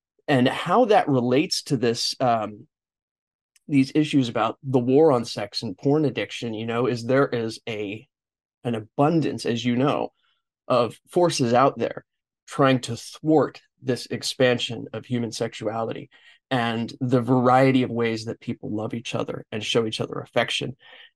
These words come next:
And, um, you know, for me, I, one of my first papers, uh, that I wrote on medium dot com was about, um, I did, like, the whole history of, like, erotic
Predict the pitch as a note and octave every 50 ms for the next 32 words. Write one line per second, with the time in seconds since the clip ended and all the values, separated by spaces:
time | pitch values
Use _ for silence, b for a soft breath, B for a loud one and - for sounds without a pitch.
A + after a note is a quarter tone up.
0 | _ _ - B2+ B2 B2 B2 A#2+ A#2+ A#2+ A#2+ A2 - - - - A#2+ A#2 A2+ G#2+
1 | G#2+ G#2 G2+ - - - C#3 C3+ C3 D#3+ D#3+ C3+ A#2 G#2+ - - C#3 A#2+ A#2 B2
2 | C#3+ E3+ F#3 E3+ C3+ B2+ A#2+ - - A#2+ A#2 A#2+ - C#3 C3+ D3 D3 C#3+ B2+ B2
3 | A2+ - - D3 C#3 C#3 - - D#3 C#3+ D3 C#3+ - A#2+ A#2 A#2+ - - - _
4 | - A2+ A2+ G#2+ G2 D#2 - - - C3 B2 A#2+ A#2 A2 B2 C3 B2+ A#2+ - _
5 | _ _ _ _ - B2+ G#2+ A2 A#2+ B2 A#2+ A2+ A2+ G#2+ G#2+ A2+ G#2+ - - -
6 | C3 C#3 D3 C#3 A#2+ A#2 A2+ A2+ G2+ G2 - - G#2+ A#2 D#3 D3+ - - - C#3
7 | - _ _ _ _ _ - A2 G2 F#2+ G2 - _ _ - G#2 A2+ B2+ - C3+
8 | A#2+ C3 B2 - - - C3 - - F3 F#3+ D#3 D3+ F#3+ D#3 - - C#3+ B2+ A#2+
9 | A#2+ A#2+ A#2+ A#2+ - A#2+ A#2 A#2+ A#2+ A#2+ A#2+ A#2 A2+ -